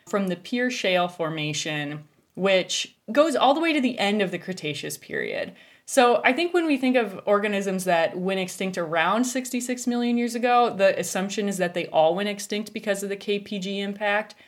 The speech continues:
But that apparently isn't the case for Archelon. Like, it was kind of living through that period of time, but its extinction was more attributed to things like warming of the ocean environment or a lack of prey.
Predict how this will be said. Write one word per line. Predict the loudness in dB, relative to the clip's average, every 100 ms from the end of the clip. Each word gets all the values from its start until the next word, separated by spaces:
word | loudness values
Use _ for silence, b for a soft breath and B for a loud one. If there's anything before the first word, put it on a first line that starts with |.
| b b b
But | 2 6
that | 6 4 -2
apparently | -4 -2 0 2 2
isn't | 4 4
the | 2
case | 0 2 2 2 -2
for | 0
Archelon. | 0 0 -2 -4 -4 -8 -12 -4
Like, | 2 4 2 B B
it | B
was | 2
kind | 4 2
of | 2 2
living | 2 4 4 2 0
through | -2 2
that | 4 4 2
period | -4 -2 0 0
of | -2 -4
time, | -6 -2 -2 -2 0
but | 0 2 0
its | -4 -6
extinction | -6 -6 -2 -2 0 -2
was | -2
more | -2 -2 -2
attributed | -4 -6 -4 -4 -6
to | -8
things | -6 -4 -2 0
like | 0 -2 -4 B B _ -6
warming | 0 0 0
of | -2
the | -2
ocean | -2 -2 -4
environment | -2 2 2 2 0 -2 -6
or | -4 -2 0 0
a | 0
lack | 0 0
of | -6 -16 _
prey. | 2 6 6 4 -2